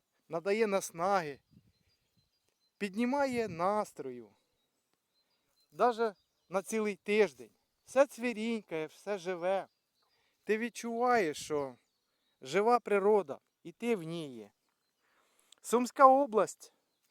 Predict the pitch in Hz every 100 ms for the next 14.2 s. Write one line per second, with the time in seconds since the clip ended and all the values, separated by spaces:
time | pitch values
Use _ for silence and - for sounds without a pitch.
0 | _ _ _ - 202 208 185 190 175 139
1 | _ _ _ _ _ _ 156 180 - 180
2 | 202 185 180 190 208 208 - 120 _ _
3 | _ _ _ _ _ _ _ _ - 147
4 | 196 202 185 185 170 185 180 165 165 160
5 | - _ _ _ _ _ _ _ 139 165
6 | 208 160 117 _ _ _ _ _ 147 240
7 | 208 190 180 175 - 156 165 170 156 151
8 | - 147 147 151 139 104 _ _ _ _
9 | _ _ _ _ _ _ _ - 127 202
10 | 262 220 208 196 180 170 190 175 170 175
11 | 180 190 180 165 - 156 196 202 - -
12 | - _ _ _ _ _ _ _ _ -
13 | 165 - 180 185 202 175 - 175 175 -
14 | 160 151